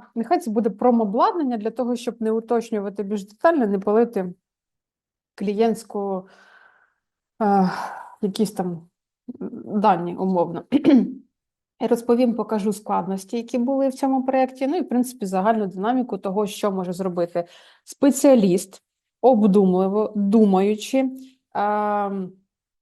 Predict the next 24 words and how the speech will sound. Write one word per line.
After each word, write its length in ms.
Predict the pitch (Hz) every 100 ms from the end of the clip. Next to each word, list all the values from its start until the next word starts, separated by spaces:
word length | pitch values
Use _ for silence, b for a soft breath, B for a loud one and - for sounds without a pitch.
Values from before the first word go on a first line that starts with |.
| _ -
і 120 | 247
що 440 | - 254 240 226 -
результат, 520 | 233 226 233 240 233
який 200 | 226 226
ви 100 | 208
побачите, 520 | 220 294 349 294 247
це 240 | 240 233
не 120 | 226 214
заслуга 640 | 220 - 220 190 180 185
как-, 260 | - 190 -
якої-то 560 | 208 208 196 175 175 185
випадковості, 840 | 226 233 226 - 208 175 170 185
случайності, 840 | - 208 320 381 330 269 - 226
а 160 | - 220
обдуманих, 720 | 190 185 180 285 294 254 240
ціленаправлених 920 | - 214 196 185 190 220 240 214 185
дій 340 | 175 180 214 208
в, 140 | - 180
в 100 | 185
аккаунті. 480 | 196 160 190 - -
Тож, 160 | 220 170 - _ _ _ _ _ _ _ _
з 80 | -
чого 220 | 240 262
почнемо? 460 | 226 - 196 175